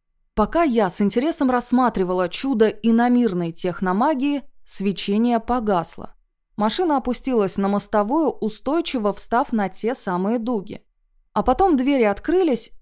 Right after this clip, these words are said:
и интерес мгновенно вытеснила паника.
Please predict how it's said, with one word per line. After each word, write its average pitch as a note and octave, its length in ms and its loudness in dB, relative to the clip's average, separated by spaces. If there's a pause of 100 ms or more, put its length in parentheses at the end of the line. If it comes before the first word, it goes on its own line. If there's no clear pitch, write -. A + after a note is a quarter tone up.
(120)
и A#3+ 140 0
интерес A#3 640 0
мгновенно A3+ 800 2
вытеснила G3+ 640 0
паника. F#3 640 -2